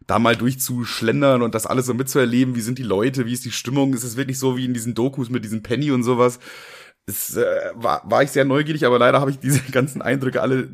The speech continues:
nicht so wirklich aufsammeln können, weil wir nicht so viel Zeit da tatsächlich verbracht haben. Wir waren in einer Bierpong-Bar,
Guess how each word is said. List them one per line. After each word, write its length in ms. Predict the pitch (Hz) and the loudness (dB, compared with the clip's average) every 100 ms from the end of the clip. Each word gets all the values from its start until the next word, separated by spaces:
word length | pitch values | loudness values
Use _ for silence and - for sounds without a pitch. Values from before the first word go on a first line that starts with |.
| 104 | -8
nicht 200 | - 131 | -4 -2
so 240 | - 113 104 | 0 -2 0
wirklich 340 | 151 - 120 | -2 0 0
aufsammeln 460 | 113 156 98 95 98 | 2 2 2 2 0
können, 180 | 107 104 | 0 2
weil 100 | 110 | 0
wir 60 | |
nicht 180 | 123 131 | -2 -4
so 320 | - 123 135 | -2 0 0
viel 340 | 135 - 135 135 | 0 -4 -2 -2
Zeit 300 | - 131 135 | 2 2 2
da 60 | |
tatsächlich 280 | 123 - 123 | 0 -2 -8
verbracht 340 | 117 98 131 98 | -4 -4 -4 -2
haben. 300 | 85 95 127 - - - - _ | -2 -2 -8 -16 -20 -20 -20 _
Wir 100 | 98 | 0
waren 140 | 113 | 2
in 60 | 117 | 2
einer 120 | 120 | 0
Bierpong-Bar, 1040 | 101 113 160 - 185 170 175 180 190 190 | -2 -2 -2 2 0 4 4 4 -2 -10